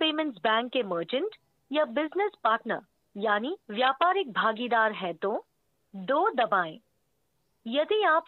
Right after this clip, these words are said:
फिनो पेमेंट्स बैंक के ग्राहक बनना चाहते हैं तो तीन दबाएं। यदि आप किसी कानून प्रवर्तन संस्था से संबंधित हैं तो कृपया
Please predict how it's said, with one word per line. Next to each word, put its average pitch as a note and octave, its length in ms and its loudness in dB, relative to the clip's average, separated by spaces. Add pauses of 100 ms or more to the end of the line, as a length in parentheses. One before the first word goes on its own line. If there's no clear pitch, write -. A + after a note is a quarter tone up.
(100)
फिनो F#4 260 2 (100)
पेमेंट्स D#4+ 400 0
बैंक A#3 300 2
के B3+ 100 0 (100)
ग्राहक B3 360 2 (100)
बनना A3+ 340 0
चाहते G3+ 320 -2
हैं F3+ 180 -6
तो F#3+ 160 -2 (540)
तीन G4 320 2
दबाएं। G3 420 0 (800)
यदि E4 380 0
आप E4+ 220 2
किसी D#4+ 320 -2
कानून C#4 420 2
प्रवर्तन C4+ 580 0 (100)
संस्था G#3+ 420 0
से C#4 160 -2
संबंधित G#3 680 -4
हैं F3 140 -6 (420)
तो B3 80 0
कृपया C#4+ 440 0